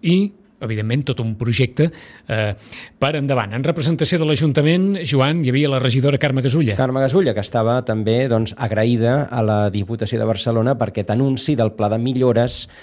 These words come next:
Speaker 2: eh, a futur de la, de la instal·lació, de, doncs, agraint especialment, doncs, això, que també aquesta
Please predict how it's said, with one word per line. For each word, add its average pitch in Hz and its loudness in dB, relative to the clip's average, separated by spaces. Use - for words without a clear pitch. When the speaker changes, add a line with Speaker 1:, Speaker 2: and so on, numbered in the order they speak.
Speaker 2:
eh, - 0
a 117 2
futur 123 -2
de 113 2
la, 101 0
de 90 -4
la 87 -6
instal·lació, 101 2
de, 101 -2
doncs, 98 -12
agraint 98 -4
especialment, 101 -4
doncs, 95 -4
això, 101 -2
que 98 -8
també 98 -2
aquesta 107 0